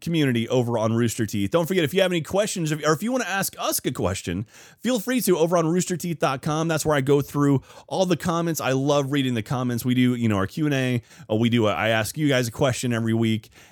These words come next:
And, uh, and yeah, you guys come up with some really good stuff, and I really, really do appreciate it. So, uh, this one,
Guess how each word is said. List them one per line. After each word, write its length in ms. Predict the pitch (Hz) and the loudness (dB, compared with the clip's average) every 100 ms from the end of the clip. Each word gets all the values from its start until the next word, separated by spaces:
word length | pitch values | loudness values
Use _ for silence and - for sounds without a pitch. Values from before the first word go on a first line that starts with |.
| - | -8
And, 220 | 101 107 104 | -2 2 2
uh, 180 | 95 85 | 2 0
and 120 | 117 | 0
yeah, 80 | 107 | 0
you 120 | 92 | 0
guys 220 | 120 110 - | 0 0 0
come 140 | 104 | -4
up 80 | 87 | -2
with 80 | 90 | -4
some 100 | 92 | -2
really 140 | 87 | -2
good 140 | 80 78 | -2 -2
stuff, 280 | 82 67 | -4 -4
and 80 | 71 | -4
I 40 | 76 | -4
really, 280 | 78 76 | -2 -2
really 140 | 76 71 | -2 -2
do 100 | 71 | -4
appreciate 460 | 65 69 65 60 57 | -6 -8 -8 -8 -8
it. 100 | - | -8
So, 320 | - 143 123 | 2 4 4
uh, 180 | 113 107 | 2 0
this 300 | 110 190 302 | -2 0 2
one, 400 | 254 196 190 190 | 2 2 0 -6